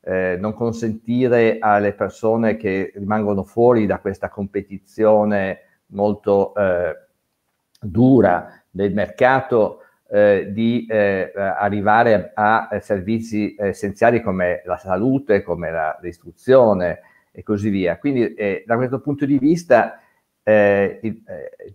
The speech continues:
Papa sostiene il vecchio modello europeo in cui ciò era presente, che è stato poi poco alla volta, un pochettino, eh, in certi paesi, eh, poco, in altri molto di più, tagliato dalle ristrettezze del bilancio pubblico e dall'inefficienza poi che c'era, eh, di fatto nella pubblica amministrazione.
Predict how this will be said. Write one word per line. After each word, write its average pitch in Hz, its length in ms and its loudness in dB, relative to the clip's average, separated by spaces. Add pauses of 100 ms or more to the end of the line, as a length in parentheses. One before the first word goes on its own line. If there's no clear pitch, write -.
Papa 143 680 2
sostiene 135 880 -2 (200)
il 110 160 -8
vecchio 143 320 2
modello 123 400 2
europeo 104 640 2
in 90 100 -8
cui 113 220 -8
ciò 143 240 4
era 92 200 4
presente, 104 580 -2
che 95 60 -8
è 90 40 -10
stato 110 280 -6
poi 127 220 -4
poco 123 280 -2
alla 113 120 4
volta, 113 420 2
un 90 100 -4
pochettino, 110 1000 -6 (320)
eh, 98 160 0
in 95 140 -2
certi 110 320 -4
paesi, 113 720 0
eh, 92 340 -2
poco, 135 320 4
in 92 60 0
altri 107 280 0
molto 101 320 0
di 98 140 -2
più, 139 360 2 (360)
tagliato 120 840 4
dalle 101 480 4
ristrettezze 107 640 -2
del 101 100 0
bilancio 101 460 -4
pubblico 101 540 -4
e 95 40 -2
dall'inefficienza 92 880 -6
poi 90 180 -8
che 87 120 -14
c'era, 82 480 -4
eh, 82 320 -4
di 85 120 -20
fatto 90 340 -6
nella 92 180 -6
pubblica 90 360 -10
amministrazione. 87 1000 -2